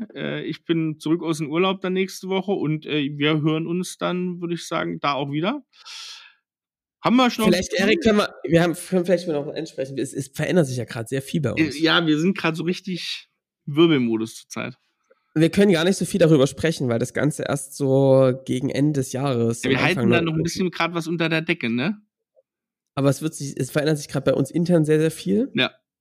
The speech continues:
Speaker 2: Ähm, und auch, ähm, nach draußen wird sich sehr viel verändern.
Speaker 1: Mhm.
Speaker 2: Was, äh,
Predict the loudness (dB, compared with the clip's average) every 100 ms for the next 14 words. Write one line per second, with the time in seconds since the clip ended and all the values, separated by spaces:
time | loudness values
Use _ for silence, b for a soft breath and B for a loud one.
0 | _ _ _ b b b _ -2 2 4
1 | 4 2 0 -2 0 0 0 2 4 4
2 | 2 -10 -20 _ _ _ _ _ _ _
3 | -20 _ 0 2 2 0 -2 -4 _ -20
4 | -20 _ 0 0 0 -4 -4 -6 -10 -10
5 | -10 -6 -6 -6 -6 -2 -2 0 -2 -2
6 | -4 -10 -10 -8 -6 -6 -8 _ _ _
7 | _ -20 B B B B B _ 0 2
8 | 2 0 -4 -14 -14 -16 _ -8 -4 -4
9 | -4 -4